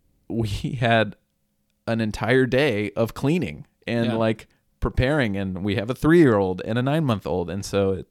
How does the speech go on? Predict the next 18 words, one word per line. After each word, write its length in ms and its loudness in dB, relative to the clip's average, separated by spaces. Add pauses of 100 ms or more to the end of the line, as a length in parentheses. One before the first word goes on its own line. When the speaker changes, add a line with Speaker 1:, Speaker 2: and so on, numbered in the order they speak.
Speaker 1:
it's 200 -10
like, 200 -6 (340)
"Campbell, 320 0
you 100 2
cannot 360 -2
play 120 4
with 200 4
any 180 6
of 140 6
your 120 4
toys 400 4
for 140 -4
Speaker 2:
<laughs> 100 4
Speaker 1:
one 180 8
whole 340 4
day," 500 0 (120)
you 120 -6
know, 260 -4